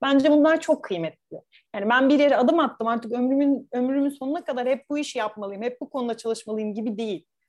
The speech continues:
Farklı konularda da okumalı, çeşitlendirmeli insanlar bilgi birikimlerini. O anlamda çok kıymetli buluyorum.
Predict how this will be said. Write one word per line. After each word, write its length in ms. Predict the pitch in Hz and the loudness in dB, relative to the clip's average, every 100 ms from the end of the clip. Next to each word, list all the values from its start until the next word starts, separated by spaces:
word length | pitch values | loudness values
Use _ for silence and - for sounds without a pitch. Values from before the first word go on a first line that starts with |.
| _ | _
Farklı 300 | 220 214 247 | -6 -4 -4
konularda 520 | 247 226 233 233 226 | -4 -4 -2 -4 -4
da 40 | 226 | -6
okumalı, 580 | 214 - 185 196 254 _ _ _ | -8 -12 -10 -8 -8 _ _ _
çeşitlendirmeli 840 | - 202 214 214 214 214 214 226 | -6 -6 -4 -4 -2 -2 -2 -2
insanlar 640 | 220 175 170 165 165 165 _ _ - | -2 -6 -12 -14 -16 -20 _ _ -6
bilgi 220 | 180 185 | -2 -2
birikimlerini. 760 | 175 170 180 175 170 233 320 _ _ - | -2 -4 -12 -12 -8 -6 -8 _ _ -2
O 60 | |
anlamda 380 | 233 220 214 240 | 0 2 2 0
çok 200 | 247 247 | -2 -8
kıymetli 400 | - 185 175 - | -6 -6 -6 -10
buluyorum. 360 | 165 156 160 | -12 -12 -16